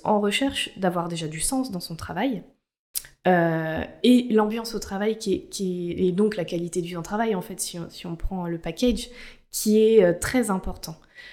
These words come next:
euh, pour les collaborateurs d'aujourd'hui. Et donc de se dire, bah, euh,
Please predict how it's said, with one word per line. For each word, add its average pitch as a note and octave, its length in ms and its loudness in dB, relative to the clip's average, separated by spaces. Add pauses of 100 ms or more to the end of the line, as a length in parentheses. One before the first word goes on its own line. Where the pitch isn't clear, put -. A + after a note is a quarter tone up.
(160)
euh, E3 160 4
pour D#3+ 220 2
les E3+ 160 0
collaborateurs D#3+ 680 -8
d'aujourd'hui. D#3 600 -4 (720)
Et G#3+ 120 12
donc C4 220 8
de A3 100 2
se G3+ 80 -2
dire, A#3+ 260 0
bah, G#3 400 2
euh, E3 580 -4